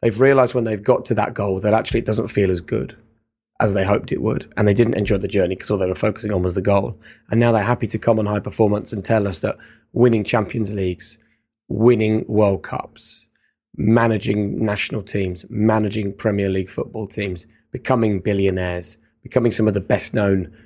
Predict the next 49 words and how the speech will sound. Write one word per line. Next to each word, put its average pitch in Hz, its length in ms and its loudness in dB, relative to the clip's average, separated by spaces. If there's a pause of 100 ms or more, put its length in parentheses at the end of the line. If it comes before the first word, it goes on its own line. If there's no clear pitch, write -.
(160)
entertainers 107 520 0
on 98 120 -2
the 95 80 -4
planet 95 420 -4 (380)
does 113 380 2
not 107 340 2 (320)
top - 260 -6
their 104 120 -2
cup - 300 -6
up. - 260 -14
It - 180 -2
does 107 280 2
not 104 180 -2
fulfill 104 520 -2
them. 90 140 -4
What 120 240 2
fulfills 117 460 2
them 107 120 -4
is 98 80 -4
the 107 80 -6
journey 104 280 -2
to - 120 -8
get 107 200 -2
to - 80 -12
those 98 200 -6
places. - 480 -10 (580)
And 127 140 2
so 143 120 6
I 131 40 4
think - 240 -2
there 123 120 4
is 120 100 4
an 120 60 0
absolute 127 420 0
tension, 117 320 -6
and 107 80 -2
you're 107 100 2
right, 113 260 2
it's - 100 -6
a 127 60 -4
constant 131 380 -2
tug 120 180 0
of 101 120 0
war 104 320 2 (500)
between 127 260 0
high 113 120 2
performance 107 500 -2
and 98 100 -6
happiness. 117 520 -8